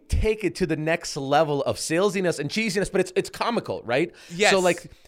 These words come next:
Speaker 1: Theo Von, I love what Theo Von does. Theo Von goes, he literally starts his ad read going, "All right, it's time to pay the bills." <laughs> Okay, you
Speaker 2: Yep.
Speaker 1: know what I mean? And then,
Speaker 2: Yeah.
Speaker 1: and he gets in, and people kind of receive that. He go like, "Oh, yeah, yeah, yeah. Like, I get it. You have to do this in order to make sure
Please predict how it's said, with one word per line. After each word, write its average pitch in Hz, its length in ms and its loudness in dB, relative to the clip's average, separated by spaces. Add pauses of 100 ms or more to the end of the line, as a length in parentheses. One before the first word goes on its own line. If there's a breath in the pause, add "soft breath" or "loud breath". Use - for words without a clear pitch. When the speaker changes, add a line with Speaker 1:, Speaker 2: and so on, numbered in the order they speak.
Speaker 1:
Theo 240 200 2
Von, 196 320 6
I 147 80 4
love 175 200 4
what 185 120 2
Theo 175 160 2
Von 147 220 2
does. 113 180 0
Theo 165 220 2
Von 156 180 2
goes, 135 300 0
he 160 100 -2
literally 170 300 2
starts 160 340 0
his 151 140 -4
ad 139 200 2
read 139 160 -4
going, 131 220 2 (300 loud breath)
"All 165 100 2
right, 175 60 6
it's 165 160 0
time 170 160 2
to 160 60 -2
pay 165 200 0
the 139 80 -6
bills." 107 400 -2
<laughs> - 20 0
Okay, 147 380 2
you 202 140 -2
Speaker 2:
Yep. 190 80 6
Speaker 1:
know 170 80 6
what 170 80 8
I 156 60 4
mean? 170 260 2
And 165 100 4
then, 165 60 0
Speaker 2:
Yeah. 160 280 4
Speaker 1:
and 120 120 0
he 139 40 0
gets 151 220 2
in, 175 140 0 (160 loud breath)
and 156 120 2
people 220 220 2
kind 220 180 2
of 190 60 0
receive 190 360 -2
that. 190 100 0
He 165 80 -2
go 160 100 0
like, 156 260 -4
"Oh, 196 140 -2
yeah, 202 160 0
yeah, 202 220 0
yeah. 196 280 0
Like, 160 280 -4
I 156 60 2
get 165 200 2
it. 165 100 0
You 127 120 0
have 165 120 2
to 139 100 -10
do 165 260 -4
this 139 240 -2
in 139 120 -6
order 147 200 0
to 131 100 -8
make 139 160 -6
sure 139 380 -2